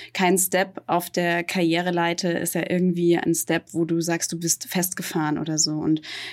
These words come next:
genauso, wenn du sagst, dieses, ähm, ein Team zu führen, das ist so das, was dir so ein bisschen fehlt. Ähm,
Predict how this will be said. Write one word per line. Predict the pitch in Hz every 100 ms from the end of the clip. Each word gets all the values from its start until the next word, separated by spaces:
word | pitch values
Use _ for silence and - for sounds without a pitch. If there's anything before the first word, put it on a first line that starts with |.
| -
genauso, | 170 165 180
wenn | 180
du | 180
sagst, | 165 160 165 170 - - - - -
dieses, | 180 175 170 165 - -
ähm, | - 165 165 165
ein | 170
Team | 165 214 208
zu | -
führen, | 175 - 208 208 214
das | 180
ist | 185 -
so |
das, | 175 170 170
was | 170
dir | - 175
so | 175
ein | 175
bisschen | 185 170 170
fehlt. | - 175 170 208 214 - - - -
Ähm, | 180 175 175 170